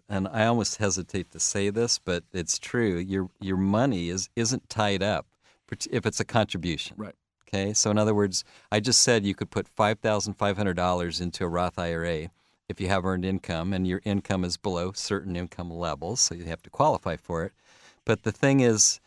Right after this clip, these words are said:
Speaker 1: it doesn't really matter if you're age twenty or seventy. You can actually withdraw that five thousand dollars, whatever, back the next day because a contribution doesn't have that same penalty, fifty-nine and a half. Now, certainly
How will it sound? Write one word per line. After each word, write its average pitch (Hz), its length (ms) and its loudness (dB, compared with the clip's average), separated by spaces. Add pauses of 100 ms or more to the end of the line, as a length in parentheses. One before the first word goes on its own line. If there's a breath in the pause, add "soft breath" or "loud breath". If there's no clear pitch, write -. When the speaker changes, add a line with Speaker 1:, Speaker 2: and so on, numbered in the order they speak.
(200)
Speaker 1:
it - 80 -6
doesn't 156 260 2
really 123 160 2
matter 101 380 4
if - 120 -2
you're 92 120 -2
age 95 320 -4
twenty 120 480 0
or 87 360 -2
seventy. 98 880 0 (300)
You 113 140 -2
can 120 120 2
actually 110 360 2
withdraw 95 640 2
that 85 200 -2
five 90 360 -4
thousand 90 340 -4
dollars, 87 460 -4
whatever, 87 480 -2
back 92 480 -2
the 98 80 -2
next 98 320 -4
day 110 180 2
because 90 340 -4
a 95 60 -4
contribution 110 880 -2
doesn't 104 320 0
have 98 280 -2
that 90 260 -2
same 104 320 0
penalty, 82 600 -4 (360)
fifty-nine 101 420 0
and 85 100 0
a 78 40 -4
half. 90 280 -2
Now, 101 140 4
certainly 135 480 2